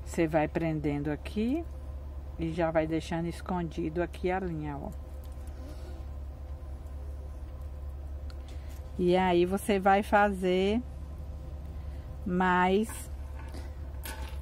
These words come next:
e aí você vai fazer mais duas ou três fileiras, é, dessa cor. A-, você vai fazendo até chegar no tamanho que você quer, tá? Como eu quero desse tamanho, eu vou fazer três dessa,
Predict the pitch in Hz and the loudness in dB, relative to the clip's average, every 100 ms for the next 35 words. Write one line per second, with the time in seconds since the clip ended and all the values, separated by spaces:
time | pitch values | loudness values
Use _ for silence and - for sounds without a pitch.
0 | - - - - - 185 196 190 214 214 | -8 -8 -8 -8 -4 4 6 8 12 12
1 | 208 202 202 202 196 190 180 196 208 208 | 12 6 6 4 4 2 2 4 4 6
2 | 220 - 208 202 214 - 220 214 190 185 | 4 4 4 4 2 2 2 4 4 4
3 | 202 220 - - - - - - 180 180 | 4 2 -4 -8 -8 -8 -10 -4 0 2
4 | 170 170 170 160 156 151 143 - - - | 4 4 4 2 2 2 -2 -4 -8 -8
5 | - - 147 160 160 180 170 - 202 208 | -8 -4 6 6 6 4 4 2 4 8
6 | 240 330 - - - - - - - - | 8 8 4 -8 -8 -8 -8 -8 -8 0
7 | 233 247 - - 294 285 - 294 285 277 | 4 4 2 4 8 10 10 8 8 6
8 | 277 - 277 294 - 320 285 277 277 - | 6 8 6 6 6 6 8 4 4 4
9 | 254 254 262 285 277 277 - 302 - 156 | 6 6 4 2 2 2 2 0 0 -4
10 | - - 165 214 214 214 185 185 180 - | -2 0 2 4 4 4 4 2 -2 2
11 | 202 214 208 202 208 190 175 160 - - | 4 4 4 4 4 4 2 0 -4 -10
12 | - - - - 202 208 208 202 160 160 | -8 -8 -10 -4 2 4 4 2 2 4
13 | 165 185 - 254 | 4 2 2 2